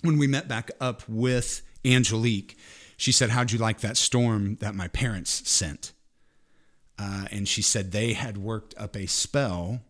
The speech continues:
to bring that storm to take us out. And that's why that tornado chased us all over town. It was at the end of town,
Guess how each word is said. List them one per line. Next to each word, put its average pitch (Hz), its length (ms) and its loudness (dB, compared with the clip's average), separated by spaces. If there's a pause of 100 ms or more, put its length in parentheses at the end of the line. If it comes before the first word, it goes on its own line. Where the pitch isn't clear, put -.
(460)
to 117 140 -6
bring 110 380 0
that 117 220 -4
storm 90 640 -4 (180)
to 120 140 -6
take 92 280 -8
us 113 160 -6
out. 147 220 -10 (880)
And 120 140 0
that's 113 240 -2
why 123 120 -2
that 123 180 -6
tornado 117 380 0
chased - 380 -4
us 120 140 -4
all 101 180 -4
over 104 160 -4
town. 135 320 -2
It 101 80 -2
was 104 140 -4
at 104 160 -4
the 107 140 0
end 143 120 2
of 147 80 -2
town, 156 380 2